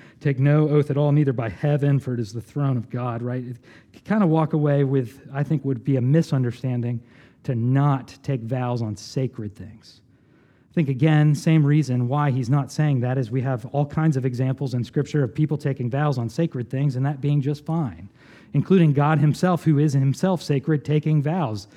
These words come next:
Uh, our whole kind of system of understanding the, the Bible is through covenants, through God's promises, through his vows, right? We celebrate, um,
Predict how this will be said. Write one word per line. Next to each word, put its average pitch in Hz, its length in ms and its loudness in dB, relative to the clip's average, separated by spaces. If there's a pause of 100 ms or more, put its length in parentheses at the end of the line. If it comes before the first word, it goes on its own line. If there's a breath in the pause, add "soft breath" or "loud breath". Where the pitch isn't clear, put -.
(320 loud breath)
Uh, 156 160 -6
our 156 140 0
whole 220 380 2
kind 185 200 0
of 143 100 0
system - 500 0
of 143 120 2
understanding 185 680 2
the, 143 200 0
the 143 120 -2
Bible 147 460 -2
is 127 120 -4
through 160 160 0
covenants, 196 600 -4
through 214 220 0
God's 151 300 -2
promises, 120 600 -6 (320 loud breath)
through 233 280 2
his 170 220 2
vows, 113 680 -6 (360 soft breath)
right? 160 240 0
We 170 160 2
celebrate, 165 680 2 (320 loud breath)
um, 143 320 2